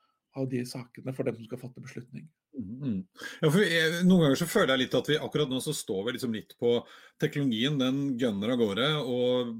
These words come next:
Speaker 2: plattformøkonomien har kommet for å bli og utvikler seg, og det er en del mekanismer som da er satt i gang som er umulig å snu, eh, og så er veldig mye av liksom strukturen vår i forhold til lover og regler og reguleringer er basert på en svunnen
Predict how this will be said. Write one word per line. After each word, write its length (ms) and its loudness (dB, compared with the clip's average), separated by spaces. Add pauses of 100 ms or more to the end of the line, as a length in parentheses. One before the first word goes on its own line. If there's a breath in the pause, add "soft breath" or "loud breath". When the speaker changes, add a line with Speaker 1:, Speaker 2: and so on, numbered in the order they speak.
Speaker 2:
plattformøkonomien 1000 -2
har 160 -6
kommet 240 -4
for 140 -8
å 40 -6
bli 220 -2
og 160 0
utvikler 380 -8
seg, 260 0
og 400 0
det 80 -6
er 220 -2
en 80 -2
del 140 -2
mekanismer 520 -4
som 160 -2
da 80 -2
er 120 -2
satt 420 -4
i 40 -14
gang 260 -2
som 280 -2
er 240 0 (320 soft breath)
umulig 540 2
å 120 2
snu, 540 2 (400 soft breath)
eh, 160 0
og 160 -2
så 140 -4
er 160 2
veldig 240 -4
mye 100 0
av 80 -4
liksom 240 -10
strukturen 640 -6
vår 160 2
i 80 -8
forhold 220 -6
til 100 -2
lover 240 0
og 80 -2
regler 240 -2
og 80 -4
reguleringer 640 -2 (400 loud breath)
er 180 -6
basert 540 0
på 220 4 (340 loud breath)
en 160 2
svunnen 560 0